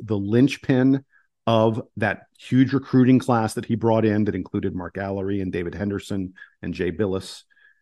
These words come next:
Johnny Dawkins was the leader of that team that took them to a Final Four, to a national championship game my freshman year, their senior year. Um, I, I, Coach K has said it many times, that class, and specifically Johnny Dawkins,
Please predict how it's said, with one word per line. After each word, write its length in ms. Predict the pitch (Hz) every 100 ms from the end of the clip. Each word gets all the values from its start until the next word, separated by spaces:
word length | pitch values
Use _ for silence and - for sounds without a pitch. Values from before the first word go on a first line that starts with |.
| _ _ _
Johnny 220 | 113 113
Dawkins 400 | 110 110 120 110
was 180 | 117 107
the 100 | 117
leader 320 | 101 123 139
of 140 | 135 120
that 220 | 120 -
team 340 | - 127 135
that 120 | 123 -
took 180 | 113
them 200 | - 110
to 340 | 104 113 110 104
a 60 | -
Final 360 | 104 104 92
Four, 480 | - 131 131 143 123
to 140 | -
a 40 | 101
national 320 | 104 98 104
championship 440 | 113 107 123 -
game 160 | 139 131
my 200 | 101 101
freshman 420 | - 101 - 107
year, 320 | 101 117 170 - - -
their 160 | - 92
senior 340 | - 113 120
year. 320 | 123 127 135 135 _ _ _ _ _ _ _ -
Um, 440 | 110 98 95 90 _ _ -
I, 100 | 117 -
I, 100 | 135
Coach 380 | - - 185 185
K 100 | 185
has 160 | -
said 140 | 151 151
it 100 | 127
many 160 | 131
times, 300 | 123 127 104
that 220 | 127 135
class, 540 | - 151 135 95 117 -
and 100 | 123
specifically 460 | 107 110 156 147 131
Johnny 240 | 120 127
Dawkins, 400 | 117 123 113 95